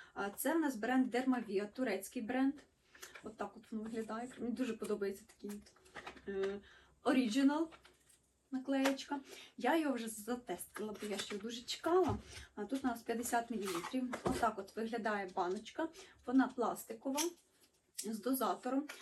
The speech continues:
А чим класний цей крем? Своїм складом. Тут у складі є азелаїнова кислота,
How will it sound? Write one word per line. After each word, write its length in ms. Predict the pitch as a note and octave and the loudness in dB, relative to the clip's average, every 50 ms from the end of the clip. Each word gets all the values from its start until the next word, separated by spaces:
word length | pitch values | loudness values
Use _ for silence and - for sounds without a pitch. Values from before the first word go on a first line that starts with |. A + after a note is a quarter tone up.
| - - - - | -12 -14 -12 -8
А 160 | - G#3 A3 | -6 -6 -6
чим 320 | A3 - - C4+ C4 C4 B3+ | -4 0 6 8 8 8 8
класний 380 | B3+ A#3 A#3 A3 A3+ - F#3+ | 6 2 2 0 -2 -2 -4
цей 160 | F#3+ - G#3 G3+ | -4 -4 -8 -8
крем? 320 | - A3 G3+ G3 G#3 G#3 | -8 -6 -6 -6 -6 -6
Своїм 300 | - - A#3 C4+ C#4+ C4 | -6 -2 2 2 2 2
складом. 560 | - - - - G3+ F#3+ F#3 F3+ F3+ F3+ F#3 | 0 -8 -8 -6 -4 -4 -4 -4 -4 -6 -6
Тут 160 | A3 C4+ C4 | -8 -8 -10
у 40 | A#3+ | -10
складі 380 | A3+ - - A#3+ A3+ G#3+ A3 A3 | -12 -8 -4 -4 -2 -2 -2 -4
є 220 | G3 G3+ A3+ - - | -2 -2 -2 -2 -2
азелаїнова 720 | - A3 G#3+ - G#3+ A3 G#3+ G#3+ A3 A3+ C#4 D#4 D4 C#4 | -4 -6 -4 -4 -2 -2 -2 0 2 2 2 2 2 -2
кислота, 680 | C4+ - A3+ A3+ - - G#3+ G#3 - - - F#3+ G3 | -4 -4 -6 -6 -6 -4 -6 -6 -4 -4 -4 -4 -4